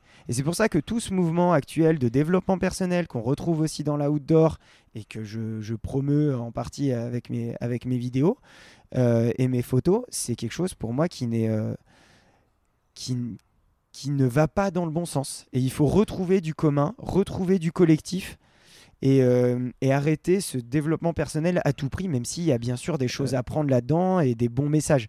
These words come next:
Speaker 1: Parce que
Speaker 2: Hmm.
Speaker 1: ça promeut pas forcément l'argent, mais plutôt le bien-être.
Speaker 2: Ouais.
Speaker 1: Donc tout n'est pas à jeter à la poubelle, mais la place du commun et la place du collectif doit, doit retrouver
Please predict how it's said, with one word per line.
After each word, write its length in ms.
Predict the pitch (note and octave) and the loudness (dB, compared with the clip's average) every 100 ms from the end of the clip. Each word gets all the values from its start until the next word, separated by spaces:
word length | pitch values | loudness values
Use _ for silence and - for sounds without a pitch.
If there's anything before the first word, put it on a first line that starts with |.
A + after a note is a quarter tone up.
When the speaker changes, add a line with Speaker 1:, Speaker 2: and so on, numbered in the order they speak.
| - | -6
Speaker 1:
Parce 180 | G2+ F#2+ | -4 -2
que 60 | F#2 | -2
Speaker 2:
Hmm. 40 | |
Speaker 1:
ça 140 | G#2+ | -2
promeut 260 | - C3+ C3+ | -4 -2 -2
pas 120 | C#3 | 0
forcément 400 | C#3 B2+ B2 B2 | -4 -6 -6 -2
l'argent, 400 | B2+ B2+ B2+ D#3 | -2 -2 0 0
mais 120 | E3+ A#2+ | 0 -4
plutôt 260 | B2+ C3 | -6 -4
le 60 | B2+ | -2
bien-être. 440 | A#2+ B2+ D#3+ - - | -2 0 0 -2 -8
Speaker 2:
Ouais. 300 | G#2+ G2+ G2 | -6 -4 -2
Speaker 1:
Donc 140 | F#2 - | -4 -4
tout 160 | D#3+ | 0
n'est 100 | D#3+ | 2
pas 140 | D3 C#3+ | 4 2
à 40 | |
jeter 200 | C3+ C3+ | 2 2
à 20 | |
la 100 | C3 | 2
poubelle, 380 | A#2+ C3 D#3 F#3+ - _ _ _ _ _ _ - | 0 0 2 0 -6 _ _ _ _ _ _ -4
mais 180 | C3 C3 | 0 4
la 140 | C3 | 4
place 240 | F#3 F#3+ | 4 2
du 120 | C#3 D3+ | 0 -2
commun 380 | D#3 C#3+ C3+ - | 0 0 0 -2
et 60 | B2+ | -2
la 120 | A#2+ | -2
place 260 | - E3+ C#3+ | 0 0 0
du 120 | D3 | -2
collectif 640 | D#3 C#3 - D3 - - _ _ _ _ _ _ _ | 0 0 -2 -10 -12 -16 _ _ _ _ _ _ _
doit, 480 | B2 C3 B2 B2 A#2+ | -4 0 2 0 -2
doit 260 | A#2+ A#2+ A#2 | -4 -6 -4
retrouver 540 | C3+ D#3 - D3 | -2 -2 -2 -2